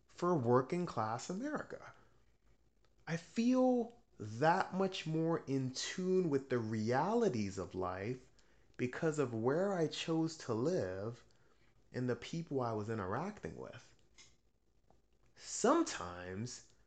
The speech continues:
it's good just to be with normal people, with normal jobs,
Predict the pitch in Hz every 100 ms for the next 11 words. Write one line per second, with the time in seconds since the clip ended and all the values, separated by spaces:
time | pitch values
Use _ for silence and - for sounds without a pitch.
0 | _ _ _ - 196 202 - 202 233 208
1 | 226 220 220 165 196 196 202 202 - -
2 | _ _ _ _ _ _ - 123 170 220
3 | 240 233 233 233 - 226 214 185 - -
4 | - - _ _ _ _ _ _ - 139
5 | - 131 180 233 269 262 269 175 220 226
6 | 220 185 - - -